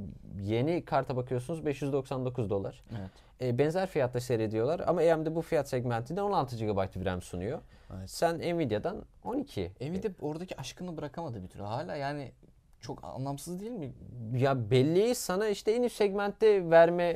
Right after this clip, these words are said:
Speaker 1: e, arzusuyla yanıp tutuşuyor. E, onu ayrı bir, ayrı bir fiyat bareminde değerlendirmek
Speaker 2: Hı hı.
Speaker 1: istiyor.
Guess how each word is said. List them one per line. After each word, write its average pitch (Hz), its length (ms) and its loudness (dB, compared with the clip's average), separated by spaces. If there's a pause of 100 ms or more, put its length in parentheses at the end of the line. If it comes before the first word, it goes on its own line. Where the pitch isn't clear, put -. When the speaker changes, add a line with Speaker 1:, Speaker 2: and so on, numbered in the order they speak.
(160)
Speaker 1:
e, 139 380 4
arzusuyla 156 540 6
yanıp 123 280 4
tutuşuyor. 120 720 -2
E, 117 140 -4
onu 165 540 4
ayrı 151 280 10
bir, 139 200 4
ayrı 175 160 8
bir 190 80 4
fiyat 151 400 4
bareminde 147 440 6
değerlendirmek 113 720 6
Speaker 2:
Hı 117 40 -2
hı. 113 40 -4
Speaker 1:
istiyor. 123 380 -2